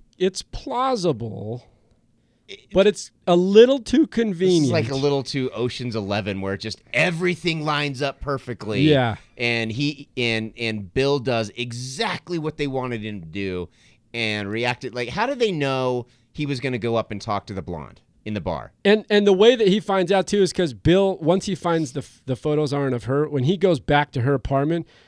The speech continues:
Speaker 1: and she opens the door, he slaps her.
Speaker 2: Yeah.
Speaker 1: And then the exposition of what you just gave is revealed, that she's been in on, she, she's, we, now Bill knows.
Speaker 2: Right.
Speaker 1: And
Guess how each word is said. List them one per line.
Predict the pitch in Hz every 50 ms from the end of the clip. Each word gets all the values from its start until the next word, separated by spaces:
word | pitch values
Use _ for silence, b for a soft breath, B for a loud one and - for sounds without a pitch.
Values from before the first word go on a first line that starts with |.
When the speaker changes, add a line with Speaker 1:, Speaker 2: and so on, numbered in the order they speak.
| b b b
Speaker 1:
and | - 123
she | - - 175 175
opens | 165 147 - 156 143 120
the | 120
door, | 120 123 139 139 131
he | 151 165
slaps | - - - 131 131 120 110 - - -
her. | 143 143 156 151 _ _ _ -
Speaker 2:
Yeah. | 90 98 90 76 - - - -
Speaker 1:
And | 170 175 190
then | 185 180 175
the | 160 160 180
exposition | 180 - - 160 139 139 156 139 127 151
of | 151 135
what | 123 135 131 123
you | 143 147 165 156
just | 147 151 135 - -
gave | 139 135 139 147 143
is | 151 139 117 120
revealed, | 131 127 117 110 117 120 120 123 135 156 156 - _ _ _ _ _ -
that | 143 147
she's | - - - 156 160 135
been | 110 131 151 143
in | 139 139 135
on, | 135 135 135 143 147
she, | 143 - - 160 143
she's, | - - 160 165 143 143 160 -
we, | 143 151 170 - 180 151 160 170 - 165
now | 156 160 160 165 180 185 180 170
Bill | 135 - 175 180 185 175 165
knows. | 160 147 131 117 110 107 110 117 127 -
Speaker 2:
Right. | - 90 98 87 78 71 - _ _ _ _ _ _ -
Speaker 1:
And | 175 175 165 160 156 151 147 139 135 131